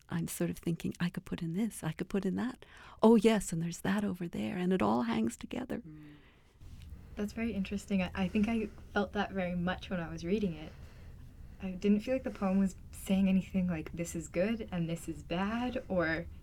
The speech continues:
Speaker 2: anything like that, but I, it felt like a grappling with all of the, um, chaos.
Speaker 1: Uh-huh.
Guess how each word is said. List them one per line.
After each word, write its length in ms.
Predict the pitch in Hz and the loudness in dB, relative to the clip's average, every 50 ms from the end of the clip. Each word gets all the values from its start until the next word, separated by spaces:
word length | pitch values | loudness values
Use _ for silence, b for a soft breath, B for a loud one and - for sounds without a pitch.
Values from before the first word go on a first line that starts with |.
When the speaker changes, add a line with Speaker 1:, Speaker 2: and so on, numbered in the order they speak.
| - - - | -16 -10 -2
Speaker 2:
anything 360 | - 196 190 180 - - 196 180 | 0 2 2 2 2 2 2 4
like 180 | 180 170 170 - | 2 0 0 -2
that, 240 | 185 190 233 240 196 | -2 -2 -2 -2 0
but 140 | 196 180 | 2 2
I, 80 | 165 165 - | 2 2 2
it 280 | 196 208 - - - - - | 0 -2 -2 -4 -10 -4 -2
felt 160 | 208 190 - | -2 0 2
like 200 | 196 208 208 - - - | 2 0 0 -2 -6 -2
a 80 | 202 202 | 0 0
grappling 800 | 180 190 180 175 175 180 180 - 196 185 175 170 170 165 175 175 | 2 2 2 0 0 0 -2 -2 0 0 0 0 -2 -4 -4 -2
with 180 | 180 180 180 - - | -2 -2 -2 -2 -2
all 220 | - 185 180 180 185 | 0 2 4 4 2
of 160 | 190 185 175 | 2 0 -2
the, 260 | 175 180 175 170 175 B B B B B B B B B B B B - | -2 -2 -2 -2 -4 B B B B B B B B B B B B -10
um, 560 | - 180 175 170 160 160 160 165 160 165 170 175 - - - - - - | -6 -4 -4 -4 -4 -4 -6 -6 -6 -6 -8 -8 -10 -12 -14 -16 -14 -12
chaos. 640 | - - - 180 180 180 151 143 - - 185 - - - - - - - - - - - - | -8 -2 0 2 2 2 2 0 -4 -6 -8 -10 -12 -14 -14 -14 -14 -14 -14 -14 -10 0 4
Speaker 1:
Uh-huh. 260 | 196 196 196 190 185 | 4 6 6 6 4